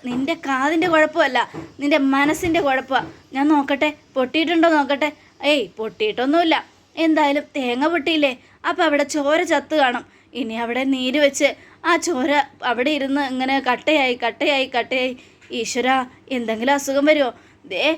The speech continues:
മര്യാദയ്ക്ക് എൻ്റെ അടുത്ത് നിന്ന് എഴുന്നേറ്റ് പോയിക്കോ. നിന്നെ കാണുന്നത് തന്നെ എനിക്ക് കലിയാ.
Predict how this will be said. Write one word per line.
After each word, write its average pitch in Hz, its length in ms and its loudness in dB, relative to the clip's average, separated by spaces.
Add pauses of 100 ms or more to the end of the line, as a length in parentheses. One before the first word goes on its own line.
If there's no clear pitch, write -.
(300)
മര്യാദയ്ക്ക് 233 500 0
എൻ്റെ 294 160 4
അടുത്ത് 302 140 0
നിന്ന് 339 140 4
എഴുന്നേറ്റ് 302 260 0
പോയിക്കോ. 294 360 0 (320)
നിന്നെ 277 300 0
കാണുന്നത് 262 460 2
തന്നെ 330 180 2
എനിക്ക് 330 240 0
കലിയാ. 294 360 0